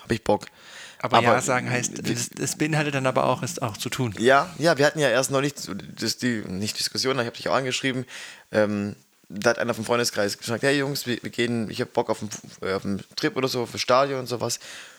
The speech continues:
Speaker 1: Und dann sag ich sofort ja, weil ich Bock drauf hab, ich will es auch machen. Aber dann kommt mir, so erst im zweiten Moment kommt mir dann, "Okay, ich hab zwar Lust, aber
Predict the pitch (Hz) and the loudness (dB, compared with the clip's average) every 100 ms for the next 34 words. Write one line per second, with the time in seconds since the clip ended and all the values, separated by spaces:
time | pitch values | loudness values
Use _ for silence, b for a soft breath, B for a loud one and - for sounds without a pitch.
0 | B B B B B _ _ _ _ _ | B B B B B _ _ _ _ _
1 | 110 107 127 139 135 175 185 113 95 95 | -2 2 2 2 2 0 2 0 2 2
2 | 110 - 196 - 117 - 101 110 - 127 | 0 0 0 2 -2 -2 -6 -6 -4 0
3 | 127 131 147 113 - 147 B B B B | 2 4 4 2 -2 -8 B B B B
4 | - 113 120 127 - 139 - _ _ _ | 2 4 4 0 -2 -2 -2 _ _ _
5 | _ _ - - 110 - 120 - - 107 | _ _ -20 -8 -2 2 4 2 -2 -6
6 | 113 - 117 139 131 - 131 113 104 113 | -2 2 2 2 -2 -2 0 2 0 0
7 | - 120 - B B B B B - 113 | 0 0 -2 B B B B B -2 0
8 | - 110 156 - - - _ _ _ - | 2 0 0 0 -4 -18 _ _ _ 0
9 | 90 87 90 147 | 2 2 2 0